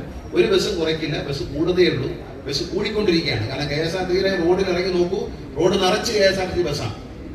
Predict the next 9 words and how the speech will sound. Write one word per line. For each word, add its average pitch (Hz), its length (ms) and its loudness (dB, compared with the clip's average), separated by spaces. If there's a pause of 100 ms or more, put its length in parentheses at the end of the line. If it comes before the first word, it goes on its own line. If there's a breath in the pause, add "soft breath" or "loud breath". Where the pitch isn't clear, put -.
(240)
ഓരോ 185 120 4 (100)
ജീവനക്കാർക്കും 220 520 4
ഒക്കെ 208 160 0
കാണിക്കാം. 156 320 0 (280)
മറ്റേ 156 160 0
റോഡിൽ 208 300 2
പോയാൽ 220 220 4
ആരുമില്ല. 208 320 2 (320)
കെ-, - 180 2